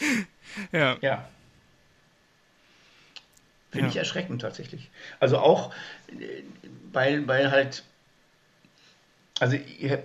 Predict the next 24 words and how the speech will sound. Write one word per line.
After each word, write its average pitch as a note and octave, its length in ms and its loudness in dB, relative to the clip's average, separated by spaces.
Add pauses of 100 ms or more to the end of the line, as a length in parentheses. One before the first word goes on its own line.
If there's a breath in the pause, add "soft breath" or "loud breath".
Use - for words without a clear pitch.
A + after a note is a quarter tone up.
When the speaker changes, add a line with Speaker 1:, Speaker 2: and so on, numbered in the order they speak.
Speaker 2:
hätte C#3 300 4
mir D#3+ 200 8
vorher D3+ 300 8
nie F#3 160 4
gedacht, - 440 -2
dass C3 100 -4
ich B2+ 180 -6
irgendwann F3 260 4
mal D3 80 4
jemandem C#3+ 300 4
erzähle, D3+ 480 0 (360 loud breath)
„Weißt F3 300 6
du A#3 40 -2
noch, G#3+ 200 0
vor F3 140 2
dreißig D#3 460 2
Jahren?“ F3 460 2
Und C#3+ 240 -10
dann C3+ 180 -8
denke C3 180 -8
ich, - 180 -12
„Ach A#2+ 120 -16
du - 100 -16
Scheiße, A#2+ 460 -8